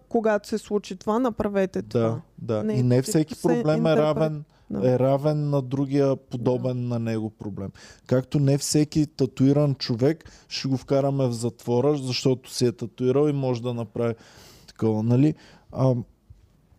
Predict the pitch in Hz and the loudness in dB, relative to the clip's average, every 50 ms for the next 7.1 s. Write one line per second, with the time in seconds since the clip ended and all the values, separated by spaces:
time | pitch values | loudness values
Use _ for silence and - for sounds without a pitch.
0 | _ _ _ _ _ _ - - _ _ _ - - - _ _ _ _ 131 123 | _ _ _ _ _ _ -20 -20 _ _ _ -20 -20 -20 _ _ _ _ -2 0
1 | 131 139 151 151 - - - 165 151 165 160 - 165 165 165 165 160 160 160 151 | 2 2 0 -2 -2 -2 -2 0 0 0 -2 -2 0 2 2 4 4 2 2 0
2 | - - _ _ _ _ _ _ _ _ _ - _ _ _ _ - - - - | -4 -8 _ _ _ _ _ _ _ _ _ -20 _ _ _ _ -20 -20 -6 -2
3 | - 196 180 165 - - - - - _ _ 180 180 180 175 - - - 160 147 | 0 2 2 0 -2 -6 -12 -18 -20 _ _ 2 2 2 0 -6 -4 -2 -2 0
4 | 143 147 139 156 170 160 156 _ - 123 113 107 98 - - - _ _ - - | 0 0 0 0 0 -2 -2 _ -2 -2 -2 -2 -4 -6 -10 -16 _ _ -20 -20
5 | - - - - - - _ _ _ _ _ _ _ _ _ - _ _ 156 156 | -20 -20 -20 -20 -20 -20 _ _ _ _ _ _ _ _ _ -20 _ _ 0 2
6 | 156 156 151 151 151 156 156 165 160 160 156 - - - 139 127 117 113 123 143 | 2 2 0 0 0 0 0 0 -2 -4 -8 -10 -2 0 2 2 2 2 2 0
7 | 190 | -2